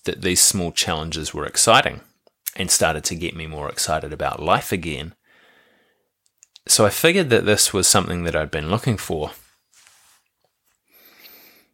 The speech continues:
And one thought that popped up for me was that if this was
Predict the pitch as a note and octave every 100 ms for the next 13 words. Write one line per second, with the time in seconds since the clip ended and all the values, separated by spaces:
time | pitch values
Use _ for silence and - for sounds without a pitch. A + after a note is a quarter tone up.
0 | - - - A#2 C#3 D#3+ D#3 G2+ G#2+ -
1 | A2+ - F#2 - - G2+ F2 E2+ E2 E2
2 | - - _ - - G2+ G2 - - -
3 | F2+ - - - F3 A2+ F2+ - -